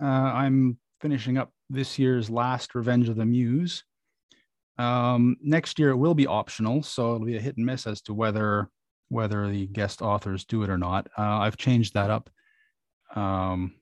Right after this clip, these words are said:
because it, it is an imposition on my guests, and so if they're willing to do it, I'm, I'm more than grateful. Um, but if not, th-, that's their choice as well.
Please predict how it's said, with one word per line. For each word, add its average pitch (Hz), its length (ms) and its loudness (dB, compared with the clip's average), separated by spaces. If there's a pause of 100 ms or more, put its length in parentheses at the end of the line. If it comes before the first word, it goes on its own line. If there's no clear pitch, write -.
(1300)
because 131 560 2
it, 147 120 0
it 160 240 2
is 151 160 6
an 147 100 10
imposition 131 680 4
on 98 240 -2
my 98 200 -2
guests, 98 500 -8
and 107 240 0
so 107 220 -2
if 107 120 -6
they're 117 120 0
willing 160 240 4
to 110 80 -2
do 98 140 -2
it, 90 140 -4
I'm, 101 280 2
I'm 104 80 6
more 113 160 4
than 95 140 2
grateful. 101 480 0 (1000)
Um, 98 560 0
but 127 100 6
if 135 180 2
not, 101 280 4 (340)
th-, 104 140 -12 (100)
that's 95 240 -6
their 90 140 -4
choice 92 320 -6
as 90 120 -8
well. 92 220 -6